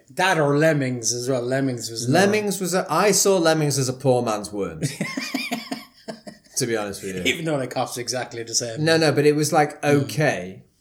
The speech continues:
Speaker 2: but it wasn't a patch on Worms.
Speaker 1: No, I, I, yeah, you're probably right.
Speaker 2: Worms was an amazing
Speaker 1: Yeah.
Speaker 2: game. Like,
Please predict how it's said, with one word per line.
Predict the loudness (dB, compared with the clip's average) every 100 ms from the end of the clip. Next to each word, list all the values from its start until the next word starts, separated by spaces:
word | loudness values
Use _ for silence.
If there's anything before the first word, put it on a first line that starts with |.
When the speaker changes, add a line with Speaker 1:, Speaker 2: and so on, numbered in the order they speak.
| _
Speaker 2:
but | -4 -4 -6
it | -4
wasn't | -2 -2 -4 -10
a |
patch | -16 -10 -6 -6 -6 -10
on | -8 -8
Worms. | -8 -10 -8
Speaker 1:
No, | -4
I, | -4 -4 -6 -8 -8 -8 -8
I, | -8
yeah, | -6 -2 0
you're | -2
probably | -2 -2 -2
right. | -6 -2 2
Speaker 2:
Worms | 4 4 2 -2
was | -6
an | -6
amazing | -8 -8 -8 -8 -6 -6 -6
Speaker 1:
Yeah. |
Speaker 2:
game. | -6 -6 -8 -6
Like, | -6 -6